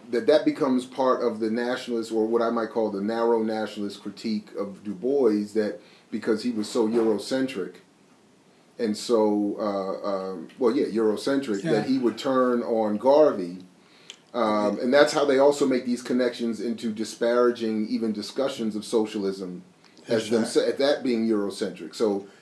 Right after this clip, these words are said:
Speaker 1: y-, the, the whole
Speaker 2: Yeah, that's a, that's a heck of a jump, too, because some socialism is Eurocentric.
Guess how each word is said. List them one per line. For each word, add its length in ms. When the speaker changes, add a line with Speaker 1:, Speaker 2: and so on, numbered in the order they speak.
Speaker 1:
y-, 100
the, 120
the 180
whole 160
Speaker 2:
Yeah, 160
that's 260
a, 140
that's 240
a 140
heck 320
of 80
a 80
jump, 340
too, 240
because 500
some 240
socialism 680
is 300
Eurocentric. 1080